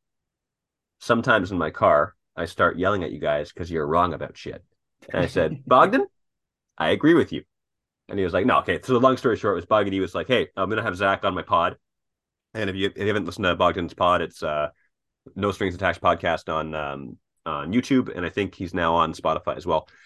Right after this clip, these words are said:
Speaker 1: Uh, but
Speaker 2: Sweet.
Speaker 1: anyway, he said, um, after he has you on, he would love to do a, a collaborative episode where the three of us, um, just run through topics. So I told him,
Speaker 2: Boy.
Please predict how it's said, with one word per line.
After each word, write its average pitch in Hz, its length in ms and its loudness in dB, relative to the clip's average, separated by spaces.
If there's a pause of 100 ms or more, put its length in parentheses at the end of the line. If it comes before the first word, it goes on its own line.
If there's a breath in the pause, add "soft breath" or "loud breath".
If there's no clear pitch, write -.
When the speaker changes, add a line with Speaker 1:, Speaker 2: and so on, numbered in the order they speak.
(260 soft breath)
Speaker 1:
Uh, 95 60 0
but 95 40 0
Speaker 2:
Sweet. 110 120 0
Speaker 1:
anyway, 95 160 4
he 107 60 -2
said, 95 320 -2
um, 98 200 -4
after 101 300 0
he 104 100 -2
has 87 180 0
you 117 200 2
on, 80 220 0
he 98 160 -4
would 90 120 -2
love 90 200 2
to 92 60 -6
do 85 220 0
a, 80 200 2
a 82 100 -6 (220)
collaborative 92 600 0
episode 80 480 -4
where 78 320 -2
the 76 100 -12
three 87 220 -4
of 78 80 -2
us, 76 380 -6 (600)
um, 73 380 -2
just 80 220 -6
run 78 200 -2
through 71 160 -10
topics. 73 560 -4
So 87 460 0
I 87 120 -2
told 95 280 0
him, 131 60 6
Speaker 2:
Boy. 196 280 2